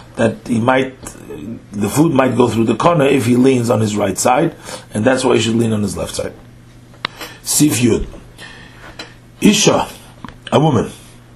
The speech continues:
Bein Nesua, whether she's married, Bein Almon or Gerusha, whether she has been widowed or divorced, Eino Tzricha Avseba, she does not require leaning.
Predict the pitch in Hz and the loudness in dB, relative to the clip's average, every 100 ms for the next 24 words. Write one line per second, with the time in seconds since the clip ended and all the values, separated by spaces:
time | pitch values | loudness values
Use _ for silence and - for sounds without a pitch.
0 | - - - 98 156 180 156 - 185 170 | -20 -20 -10 0 2 4 2 4 4 4
1 | 143 143 135 123 107 127 135 127 117 117 | 4 2 2 0 2 2 2 2 2 2
2 | 110 113 139 127 107 113 139 - 101 117 | 2 2 4 2 4 4 2 2 4 4
3 | 127 117 - 127 117 110 110 110 143 123 | 4 2 2 4 4 2 2 4 4 4
4 | 113 107 107 95 95 101 - - - - | 4 2 0 -2 -4 -6 -10 -20 -20 -20
5 | - - 143 190 180 160 156 180 143 123 | -20 -2 0 2 2 2 2 4 2 2
6 | - 156 160 151 151 151 127 131 135 123 | 2 2 4 4 4 2 4 2 2 0
7 | 120 123 120 107 110 90 80 | 2 2 2 2 0 -2 -8